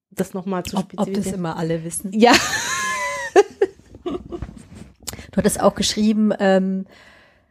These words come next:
Speaker 2: dass wir oder dass Menschen ja eigentlich grundsätzlich unterschiedlich sozialisiert sind. Das heißt, irgendwie aus verschiedenen,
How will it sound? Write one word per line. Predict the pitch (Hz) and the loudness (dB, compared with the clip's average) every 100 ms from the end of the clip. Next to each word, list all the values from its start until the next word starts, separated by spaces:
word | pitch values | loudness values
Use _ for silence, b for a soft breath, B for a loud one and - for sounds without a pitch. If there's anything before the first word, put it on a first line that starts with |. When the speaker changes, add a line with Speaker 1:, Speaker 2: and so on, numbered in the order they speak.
| b b b b b b b b b _ _ _ | b b b b b b b b b _ _ _
Speaker 2:
dass | - 220 - | 2 2 2
wir | 190 208 214 202 | 4 6 8 8
oder | 185 185 | 4 2
dass | 185 196 | 2 4
Menschen | 214 214 | 4 4
ja | 196 180 | 2 2
eigentlich | 190 196 - | 2 0 -2
grundsätzlich | 185 190 180 175 170 | 0 2 0 -2 -2
unterschiedlich | 196 180 170 170 170 | 0 0 -2 -2 -4
sozialisiert | - 165 180 170 175 254 - | -4 0 0 0 4 4 4
sind. | 214 202 196 190 | 4 6 4 2
Das | 170 - | 0 2
heißt, | 175 170 170 - - | 4 4 4 -2 -4
irgendwie | 175 165 156 165 151 | -4 -2 -4 -2 -2
aus | - 165 | 0 0
verschiedenen, | - 165 - 190 180 175 165 156 156 151 151 | 0 0 0 0 0 0 0 -2 -6 -6 -8